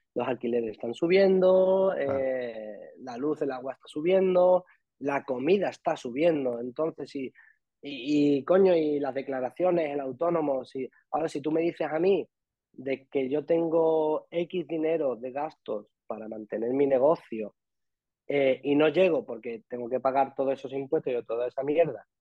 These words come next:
Speaker 1: pero si cierro y los traigo a mi casa, estoy libre de impuestos, estoy libre de todo,
Speaker 2: Ya.
Speaker 1: y todo ese dinerito es para mí, pues, coño,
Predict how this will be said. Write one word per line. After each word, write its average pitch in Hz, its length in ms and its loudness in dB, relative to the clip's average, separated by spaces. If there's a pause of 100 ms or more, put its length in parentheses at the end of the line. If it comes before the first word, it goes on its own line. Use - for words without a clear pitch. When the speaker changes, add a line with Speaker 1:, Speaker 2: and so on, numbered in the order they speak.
(160)
Speaker 1:
pero 147 180 2
si 139 180 -2
cierro 170 600 2
y 139 80 -8
los 120 180 -10
traigo 160 260 -2
a 160 40 2
mi 160 140 -4
casa, 190 420 -2 (840)
estoy 147 260 -8
libre 151 280 -4
de 151 80 -2
impuestos, 151 460 0
estoy - 260 -10
libre 147 300 -4
de 147 140 -4
todo, 175 360 0
Speaker 2:
Ya. 95 220 -2
Speaker 1:
y 127 80 -12
todo 135 180 -6
ese 143 160 -6
dinerito 156 440 0
es - 80 -10
para 156 200 4
mí, 214 320 2 (1040)
pues, 135 140 -14
coño, 165 420 -2